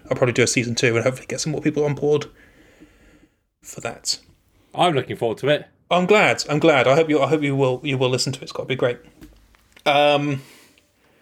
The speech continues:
Speaker 1: that's everything I've done for the start, the start of the year. Have you got one more thing you want to
Speaker 2: Oh,
Speaker 1: talk
Speaker 2: I
Speaker 1: about?
Speaker 2: should mention, first of all, I've also watched My Hero Academia, which is my
Speaker 1: Oh, you
Speaker 2: favourite
Speaker 1: have? Yeah, actually, I
Speaker 2: anime.
Speaker 1: did, I did want to speak to you about that. Uh, I've forgotten that you hadn't put
Speaker 2: All right.
Speaker 1: it on your, um, your list.
Speaker 2: Yeah, sorry.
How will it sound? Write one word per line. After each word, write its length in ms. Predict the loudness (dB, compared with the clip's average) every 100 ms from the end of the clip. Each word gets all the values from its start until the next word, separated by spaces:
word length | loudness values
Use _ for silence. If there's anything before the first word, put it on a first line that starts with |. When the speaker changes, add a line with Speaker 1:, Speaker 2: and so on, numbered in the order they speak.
| _ _ _ _ _ 0
Speaker 1:
that's 220 | 2 2
everything 320 | 2 2 2
I've 220 | 4 4
done 200 | 2 0
for 120 | 0 0
the 80 |
start, 360 | 0 0 0 0
the 60 | 0
start 240 | 2 2
of 80 | 0
the 80 | -4
year. 420 | -2 -2 0 -2
Have 100 | -2 0
you 80 | 2
got 140 | 2
one 140 | 2 2
more 140 | 2
thing 140 | 2 0
you 60 |
want 80 | 2
to 60 | 4
Speaker 2:
Oh, 120 | 4
Speaker 1:
talk 80 | 2
Speaker 2:
I 60 | 2
Speaker 1:
about? 100 | 2
Speaker 2:
should 220 | -2 -2
mention, 340 | -2 -2 -2
first 260 | 2 2 2
of 80 | 0
all, 120 | 2
I've 180 | 2 2
also 280 | 0 0 0
watched 280 | -2 -4
My 160 | -6 -4
Hero 160 | -2 -4
Academia, 500 | -4 -2 -4 -4 -6
which 120 | -8
is 100 | -8
my 80 | 0
Speaker 1:
Oh, 180 | 2 4
you 180 | 2
Speaker 2:
favourite 200 | 2 2
Speaker 1:
have? 220 | 2 2 0
Yeah, 140 | 0
actually, 220 | 0 0
I 60 | 0
Speaker 2:
anime. 100 | 0
Speaker 1:
did, 120 | -2
I 40 | -2
did 260 | 2 2
want 120 | 4 2
to 40 |
speak 240 | 2 -2 0
to 40 |
you 60 | 2
about 200 | 2 0
that. 220 | -2 2
Uh, 200 | 2 4
I've 100 | 0
forgotten 300 | 0 2 2
that 60 | 0
you 80 | -2
hadn't 200 | -2 0
put 80 | 2
Speaker 2:
All 40 |
right. 120 | 2
Speaker 1:
it 20 | 2
on 80 | 0
your, 220 | 0 2
um, 160 | 0
your 140 | 0 0
list. 260 | 0 0
Speaker 2:
Yeah, 200 | 2 2
sorry. 500 | 2 4 6 4 0